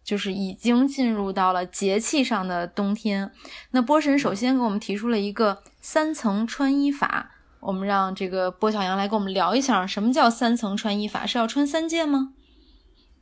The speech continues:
Speaker 2: 呃，不是，三层穿衣法其实是从那个户外徒步这块儿，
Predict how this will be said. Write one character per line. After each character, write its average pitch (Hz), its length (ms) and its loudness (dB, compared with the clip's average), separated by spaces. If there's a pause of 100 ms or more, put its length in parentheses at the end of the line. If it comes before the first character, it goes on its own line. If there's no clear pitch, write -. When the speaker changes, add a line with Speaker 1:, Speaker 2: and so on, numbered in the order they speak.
(360)
Speaker 2:
呃， 107 360 2
不 120 160 -6
是， 131 180 0
三 185 320 -6
层 156 300 -6
穿 175 180 -6
衣 175 60 -10
法 92 220 -4
其 139 200 -8
实 165 120 -4
是 147 200 -4
从 131 640 -6
那 127 140 -6
个 92 220 -4
户 - 240 -6
外 131 340 0
徒 - 240 -8
步 202 320 -2
这 95 160 -2
块 95 220 -2
儿， 87 180 0